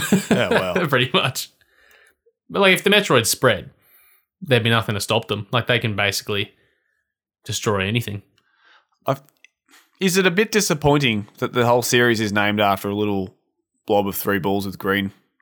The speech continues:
Speaker 2: on its head and four fangs?
Speaker 1: It's certainly a bit weird. It's
Speaker 2: Yeah.
Speaker 1: certainly a bit weird that it's like that. I kind of, I like it. But funnily enough,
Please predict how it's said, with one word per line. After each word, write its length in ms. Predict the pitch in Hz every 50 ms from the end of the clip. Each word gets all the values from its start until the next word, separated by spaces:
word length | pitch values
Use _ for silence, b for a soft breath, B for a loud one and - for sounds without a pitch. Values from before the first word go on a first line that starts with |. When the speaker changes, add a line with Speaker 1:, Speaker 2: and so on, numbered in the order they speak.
| _ _ _
Speaker 2:
on 100 | - 101 95
its 100 | - -
head 160 | 101 101 95
and 180 | 98 92 87 - - _ _
four 240 | - - 113 107
fangs? 360 | - 104 104 135 170 - - - _ _
Speaker 1:
It's 120 | - - -
certainly 320 | - 247 254 233 214 180
a 40 | 139
bit 180 | 135 - - 147
weird. 420 | 123 127 139 135 110 123 165 - - _ _ _ _ _ _ _ _ _ _ - _
It's 120 | 147 - -
Speaker 2:
Yeah. 60 | 190
Speaker 1:
certainly 240 | 190 180 175 160 143
a 40 | 127
bit 160 | 139 131 120
weird 360 | 117 110 107 107 127 165 180
that 240 | - 113 110 98 - _ _ -
it's 180 | 120 - -
like 220 | 123 113 110 - -
that. 320 | 120 113 127 - - _ _ _ _ -
I 160 | 151 196 226
kind 240 | 226 - 269 262 233
of, 260 | 185 147 139 135 - -
I 120 | - 147 151
like 380 | 131 127 123 120 131 131 - 113
it. 220 | 117 - - - _ _ _ _ _ _ _ _ _ _ _ _ _ _ _ _
But 160 | 135 - -
funnily 300 | 202 214 202 165 135 120
enough, 420 | 120 139 143 110 95 - - -